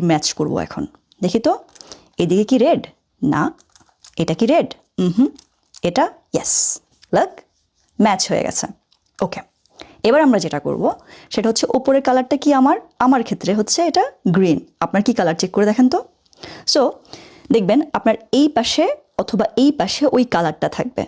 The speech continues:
যেমন আমার ক্ষেত্রে গ্রিন আছে ডান পাশে। So, normally এটা ডান দিকে যাওয়ার কথা, কিন্তু আমি যেটা করব এই জায়গাটায়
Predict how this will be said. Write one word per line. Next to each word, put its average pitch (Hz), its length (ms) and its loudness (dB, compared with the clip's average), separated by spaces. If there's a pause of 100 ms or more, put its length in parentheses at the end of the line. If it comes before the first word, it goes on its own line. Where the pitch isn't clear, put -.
(160)
যেমন 202 340 0
আমার 196 280 0
ক্ষেত্রে - 300 0
গ্রিন 214 260 4
আছে 233 140 -2 (160)
ডান 180 260 -2
পাশে। - 260 -4 (520)
So, - 60 2 (160)
normally 262 480 4 (380)
এটা 370 140 2 (140)
ডান 190 200 0
দিকে 214 240 2
যাওয়ার - 240 -2
কথা, - 220 -10 (880)
কিন্তু 370 300 0 (560)
আমি 202 220 2
যেটা 262 220 2
করব 156 220 0
এই 160 40 0
জায়গাটায় 156 400 0